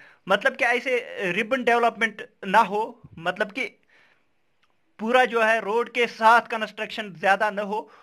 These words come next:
उसके लिए हम कंट्रोल लाइन्स और बिल्डिंग लाइन्स भी प्रोवाइड करते हैं ताकि लोगों को पता चल जाए कि हम बिल्डिंग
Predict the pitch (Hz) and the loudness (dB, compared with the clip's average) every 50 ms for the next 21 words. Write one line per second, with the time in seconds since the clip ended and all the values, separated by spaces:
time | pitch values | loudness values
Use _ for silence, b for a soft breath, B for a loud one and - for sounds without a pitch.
0 | b b 233 233 - - 262 254 247 240 233 226 233 220 196 214 226 220 240 262 | b b -14 -8 -2 0 0 0 0 -2 -2 -4 -4 -6 -2 -2 -2 0 0 0
1 | 262 254 233 226 220 220 226 240 277 285 - - _ - 214 226 240 233 190 165 | 0 2 4 4 4 4 2 0 -4 -6 -8 -12 _ 2 4 4 4 4 2 -4
2 | 214 233 226 247 233 214 202 202 202 202 202 202 180 175 220 302 359 - b b | -10 -10 -8 -8 -6 0 2 2 2 2 0 -4 -6 -6 -8 -8 -8 -10 b b
3 | b b b b b 196 202 202 214 220 226 214 - 220 196 196 - 220 247 269 | b b b b b 4 6 6 6 6 2 2 0 -2 -2 0 0 -2 -2 0
4 | 262 233 208 202 202 269 302 269 - _ _ _ _ _ _ _ _ _ _ _ | 2 2 2 2 2 -4 -12 -12 -14 _ _ _ _ _ _ _ _ _ _ _
5 | _ _ _ _ _ _ - 170 165 175 190 196 196 220 214 220 214 - 196 190 | _ _ _ _ _ _ -14 -8 -2 0 0 0 0 -2 -4 -4 0 2 2 4
6 | 220 220 214 - 202 190 190 196 190 214 214 - 214 180 202 208 190 175 240 214 | 4 2 2 2 -2 0 2 2 2 2 2 -2 -2 -2 -2 -6 -6 -6 -6 -6
7 | 208 233 240 | -4 -6 -6